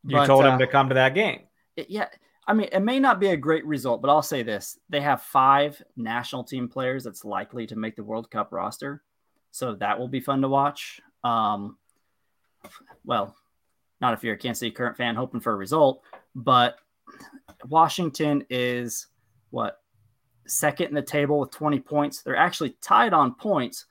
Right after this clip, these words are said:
Speaker 2: but goal difference moves them to, to second place. Um, in their last five games, they're two, two, and one. Uh, they have the tied for the lowest goals conceded per match with point nine.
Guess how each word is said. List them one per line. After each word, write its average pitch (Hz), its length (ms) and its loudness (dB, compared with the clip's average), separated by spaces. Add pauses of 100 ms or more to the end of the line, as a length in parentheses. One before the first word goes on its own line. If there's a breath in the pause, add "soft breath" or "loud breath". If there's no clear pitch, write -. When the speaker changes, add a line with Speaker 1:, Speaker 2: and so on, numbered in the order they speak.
(380)
Speaker 2:
but 107 200 -2
goal 143 160 2
difference 120 440 -2
moves 120 280 -6
them 110 220 -4
to, 104 340 -8
to - 180 -16
second - 320 -12
place. - 380 -14 (560)
Um, 110 500 2 (100)
in 127 80 -6
their 127 120 -2
last 123 340 0
five 104 320 -2
games, 147 460 0
they're 101 100 -6
two, 113 220 -10
two, 110 220 -6
and 101 180 -4
one. 147 520 0 (1600 soft breath)
Uh, 117 360 2 (240 loud breath)
they 131 100 -4
have 131 160 0
the 127 260 -8 (400)
tied 143 320 6
for 139 80 -10
the 123 100 2
lowest 127 440 0
goals 127 280 -4
conceded 113 580 -8
per 104 160 -8
match 120 400 -4
with - 160 -16
point - 300 -12
nine. 131 560 0